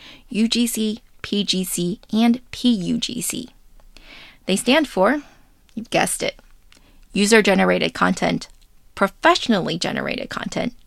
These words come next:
and professional user-generated content. U G C is basically people making stuff for fun, like many of us do, and how most so-called tech stars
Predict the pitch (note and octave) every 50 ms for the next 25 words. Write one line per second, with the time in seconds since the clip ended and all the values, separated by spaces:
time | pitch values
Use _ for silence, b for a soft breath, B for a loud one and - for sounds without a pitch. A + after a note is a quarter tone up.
0 | _ - A3+ A#3 A#3 A#3+ A#3 B3 - - - - - - - G#3 G3+ - - -
1 | F#3+ F#3 - - F3 F#3 F#3 G3+ - - - - A#3+ C#4+ A#3 F3 - - - -
2 | - - - - - - - - - - - - - - - - - - - -
3 | - - - - - B B B B B B B B B B B B - - D#4
4 | D#4 - D4+ C4+ - C#4+ C#4 C#4+ C4+ - - G#3+ A3+ A#3 - G#3 - - G#3+ G#3+
5 | G3 - - - - G#3+ G3+ G#3 G3+ F#3+ F3 F3 - - G3 G#3 A3+ - - -
6 | - - - - G#3+ A#3 - - F#4 - - B3 B3 - - - G#3 E3+ E3+ -
7 | A3+ - - - - - A3+ D4 C4+ G3 - - - - - - - - - -
8 | A3 - - B B B B B B B B B B B B B B B B -
9 | G#3 G#3+ G#3 - A#3+ A#3+ A3+ - - G#3+ G#3+ G#3+ G#3 G#3 B3+ E4 D#4+ - - -
10 | - - - - - F#3 E3+ E3+ - - - - - - - - - - - -
11 | - - - - -